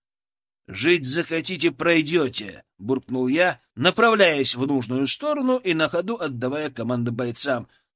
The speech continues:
«Тор, что хочешь, делай, но перекрой один из проходов». «Сделаю», кивнул тот и, скинув со спины рюкзак, принялся копаться в нём, пока мы постреливали в сторону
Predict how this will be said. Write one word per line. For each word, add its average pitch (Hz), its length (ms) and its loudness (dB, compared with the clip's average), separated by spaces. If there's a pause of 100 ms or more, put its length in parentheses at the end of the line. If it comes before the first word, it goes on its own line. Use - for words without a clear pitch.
(120)
«Тор, 180 300 6
что 190 260 2
хочешь, 170 440 0
делай, 165 340 2
но 165 120 0
перекрой 175 500 2
один 175 360 2
из 170 120 2
проходов». 165 600 0 (600)
«Сделаю», 156 960 -2
кивнул 143 460 0
тот 277 320 -6 (300)
и, 294 180 -8
скинув 226 420 -4
со 165 120 -4
спины 143 340 -2
рюкзак, 165 480 -2
принялся 175 480 -6
копаться 165 460 -4
в 139 80 -6
нём, 196 160 -6
пока 147 300 -6
мы 147 140 -4
постреливали 143 640 -2
в 131 60 -6
сторону 139 460 -4